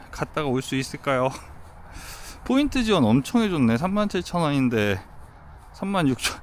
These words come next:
거의 뭐, 아, 사만 육천 원이구나. 삼, 삼,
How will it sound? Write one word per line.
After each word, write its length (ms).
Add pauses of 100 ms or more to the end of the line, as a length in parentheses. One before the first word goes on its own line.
(240)
거의 440
뭐, 260
아, 160
사만 380
육천 260
원이구나. 340
삼, 280 (100)
삼, 220